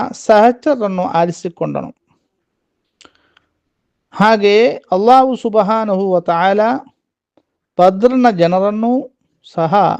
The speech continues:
ಪ್ರತ್ಯೇಕವಾಗಿ ಆರಿಸಿಕೊಂಡಿದ್ದಾನೆ ಮತ್ತು ಅವರಿಗೆ ತನ್ನ ಕ್ಷಮೆ ಮತ್ತು ಅಪಾರ ಕರುಣೆಯನ್ನು ವಾಗ್ದಾನ ಮಾಡಿದ್ದಾನೆ. ಈ ಹದೀಸಿನಲ್ಲಿ ಸಹಾಬಿ ಪ್ರಮುಖ ರಿಫಾತ್ ಬಿನ್ ರಾಫಿ ರಲಿಯಲ್ಲಾಹು ತಾಲಾ ಅನ್ಹು ವಿವರಿಸುತ್ತಾರೆ,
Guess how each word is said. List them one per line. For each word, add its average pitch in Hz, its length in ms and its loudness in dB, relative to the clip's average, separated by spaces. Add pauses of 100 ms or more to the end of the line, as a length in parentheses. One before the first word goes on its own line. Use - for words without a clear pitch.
(180)
ಪ್ರತ್ಯೇಕವಾಗಿ 180 1040 0
ಆರಿಸಿಕೊಂಡಿದ್ದಾನೆ 143 1000 -8 (800)
ಮತ್ತು 196 240 0
ಅವರಿಗೆ 220 580 2
ತನ್ನ 202 320 -4
ಕ್ಷಮೆ 214 500 -4
ಮತ್ತು 196 320 -6
ಅಪಾರ 240 520 2
ಕರುಣೆಯನ್ನು 190 840 -4
ವಾಗ್ದಾನ 160 560 -4
ಮಾಡಿದ್ದಾನೆ. 143 680 -4 (1200)
ಈ 247 120 4
ಹದೀಸಿನಲ್ಲಿ 226 1000 -2 (480)
ಸಹಾಬಿ 247 520 2
ಪ್ರಮುಖ 214 480 -4
ರಿಫಾತ್ 220 680 0
ಬಿನ್ 196 280 0
ರಾಫಿ 185 460 0
ರಲಿಯಲ್ಲಾಹು 190 680 0
ತಾಲಾ 175 420 0
ಅನ್ಹು 170 260 -2
ವಿವರಿಸುತ್ತಾರೆ, 185 1000 -2